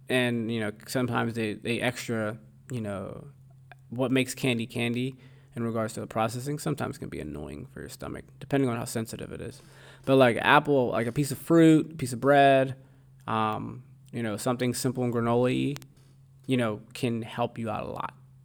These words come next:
You only need one. A single sixty calorie apple goes a long way. Now,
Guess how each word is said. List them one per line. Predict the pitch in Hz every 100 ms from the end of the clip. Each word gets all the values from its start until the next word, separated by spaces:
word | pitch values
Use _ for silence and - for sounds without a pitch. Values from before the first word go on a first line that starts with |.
| - -
You | 131 160
only | 196
need | 196
one. | 185 175 127 131 - - - - -
A | 123 120
single | - 151 160
sixty | 156 - 147 -
calorie | 143 135 131 127
apple | 107 - -
goes | 71 71
a | -
long | 69 67
way. | 71 - - - - - - - - - - - - - - - - -
Now, | 151 156